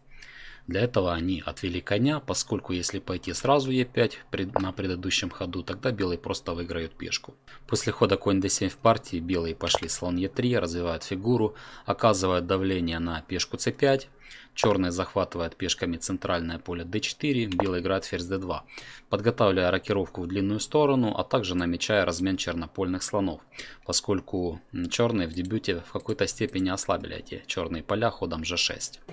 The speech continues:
Соответственно, Магнус Карлсен препятствует, э, разменной операции белых, играет А шесть, белые рокируют, э, и здесь черные укрепляют пешку на поле С пять для того, чтобы освободить, э,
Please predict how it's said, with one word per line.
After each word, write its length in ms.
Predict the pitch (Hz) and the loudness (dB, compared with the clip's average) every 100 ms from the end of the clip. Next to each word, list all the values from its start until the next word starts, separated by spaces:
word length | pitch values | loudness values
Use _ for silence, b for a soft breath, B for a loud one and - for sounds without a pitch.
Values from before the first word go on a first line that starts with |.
| B B B B B | B B B B B
Соответственно, 640 | - 131 123 127 - 98 98 | 4 6 8 4 4 2 4
Магнус 540 | 107 110 90 92 - | 6 4 4 0 0
Карлсен 420 | - 92 - 85 | 2 2 2 -2
препятствует, 840 | 80 107 - 85 - 85 82 - | -2 0 2 0 0 -4 -6 -4
э, 220 | 92 85 80 B | -2 -2 -4 B
разменной 600 | 90 90 87 95 90 87 | -2 -2 0 0 0 0
операции 500 | 87 98 92 90 110 110 | -2 0 2 2 0 0
белых, 360 | 139 143 - | 2 0 0
играет 360 | 85 92 85 - | -2 -2 -2 -2
А 60 | |
шесть, 520 | 107 - 139 131 - - | 0 2 2 0 -2 -2
белые 360 | 80 85 80 | 0 0 -2
рокируют, 680 | 80 82 113 131 135 110 - | -4 -4 0 4 4 4 0
э, 140 | 90 85 B B B B | -2 -4 B B B B
и 100 | 151 | 0
здесь 240 | 123 107 | 2 2
черные 360 | - 117 107 90 | 4 4 4 2
укрепляют 460 | 85 85 107 90 | 0 0 2 2
пешку 280 | - 98 - | 2 -2 -2
на 100 | 82 | -6
поле 240 | - 87 82 | -4 -4 -2
С 120 | - | -2
пять 200 | - 123 | 0 2
для 120 | 87 | 0
того, 240 | 85 85 95 | -2 -2 -2
чтобы 320 | - 82 85 | -4 -4 -4
освободить, 840 | - 82 - 85 87 85 101 104 | -4 -4 -2 -4 -4 -2 -2 0
э, 140 | 107 | -2